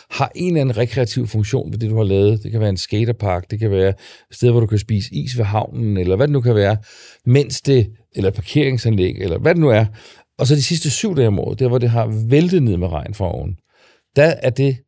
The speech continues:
skaterpark, så et vandreservoir, eller den, øh, den, øh, mole, du sidder på, altså den, der beskytter dig mod havvandet, eller noget andet.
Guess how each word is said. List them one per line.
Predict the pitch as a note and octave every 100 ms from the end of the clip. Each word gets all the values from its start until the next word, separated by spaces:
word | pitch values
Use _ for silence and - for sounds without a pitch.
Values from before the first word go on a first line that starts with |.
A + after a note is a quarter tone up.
| _ -
skaterpark, | - B2+ B2 A#2 G#2+
så | A#2
et | A2+
vandreservoir, | A2 C3 B2+ G#2+ F2+ E2+ F2+ -
eller | E2+
den, | E2+ B2+ F2 D#2+
øh, | G#2 E2+ F2 - - -
den, | B2 - -
øh, | F2 F2 G2
mole, | A2 A2+ C3+ D3+
du | G#2
sidder | - F#2+
på, | A2 A2
altså | - G#2+
den, | A2+ -
der | A#2+
beskytter | G#2+ - B2+ B2
dig | A2
mod | G2 F2
havvandet, | G2 B2 B2+ G2 E2+
eller | E2+ G2
noget | F#2+
andet. | E2+ G#2+